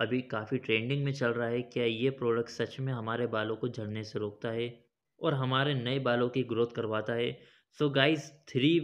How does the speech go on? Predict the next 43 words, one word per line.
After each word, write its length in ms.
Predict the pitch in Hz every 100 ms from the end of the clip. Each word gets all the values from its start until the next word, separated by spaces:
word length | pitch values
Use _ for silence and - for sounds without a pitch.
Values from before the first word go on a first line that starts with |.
| 131
हेयर 300 | 120 127 131
ग्रोथ 240 | 120 123
सीरम 420 | 127 - 120 123 123
एक 180 | 120 113
जाना 300 | 110 110 123
माना 240 | 117 113 110
ब्रांड 360 | 107 113 120
है 160 | 117 120 - _ _ -
जो 200 | 123 139 139
खास 360 | - 143 156
उन 160 | - 143
लोगों 280 | 143 135 131
के 120 | 131
लिए 140 | 135 131
बनाया 400 | 113 110 117 120
गया 200 | 110 110
है 220 | 113 120 - - _
जो 240 | 127 143 156
लोग 280 | 147 147 123
हेयर 280 | 113 117
फॉल 240 | 123 131 120
से 140 | 123
परेशान 500 | 113 110 110 117 117
हैं, 180 | 117 117 - _ - 131
जिनके 340 | 131 143 165
इतने 360 | 139 - 151 151
ज़्यादा 300 | 127 120 147
बाल 240 | 135 127 123
झड़ 200 | 117 110
रहे 180 | 113
हैं 160 | 110 123 -
कि 240 | 139 139 135
उनके 380 | 123 127 - 139
सर 300 | 147 120 123
में 140 | 120
से 160 | 113 143
गंजापन 560 | 131 113 123 123 135 127
सा 140 | 135
दिखना 320 | 120 110 113 107
शुरू 240 | - 110
हो 120 | 104
गया 200 | 101 101
है, 140 | 101